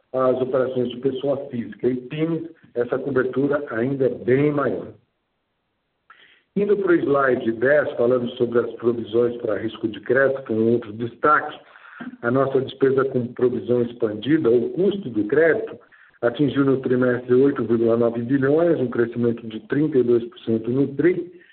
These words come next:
representando cinco vírgula quatro da carteira. Nós destacamos que a média de provisão nos dois trimestres desse ano foi de sete bi e meio,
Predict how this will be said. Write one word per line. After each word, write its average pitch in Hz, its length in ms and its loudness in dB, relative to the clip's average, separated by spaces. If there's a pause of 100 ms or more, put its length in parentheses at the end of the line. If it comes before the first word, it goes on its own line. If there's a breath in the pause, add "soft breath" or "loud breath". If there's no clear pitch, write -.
(160 loud breath)
representando 147 760 2 (120)
cinco 156 240 0
vírgula 131 380 2
quatro 135 340 0
da 131 100 2
carteira. 104 580 -2 (760 soft breath)
Nós 135 180 0
destacamos 156 640 0
que - 120 0
a 147 60 4
média 160 460 2
de 156 120 -4
provisão 117 520 0
nos 107 200 -4 (220)
dois 143 280 4
trimestres 117 440 0
desse 113 320 -2
ano 143 300 2
foi 123 100 4
de 120 220 -8
sete 123 280 0
bi 120 200 -6
e 120 60 0
meio, 143 480 0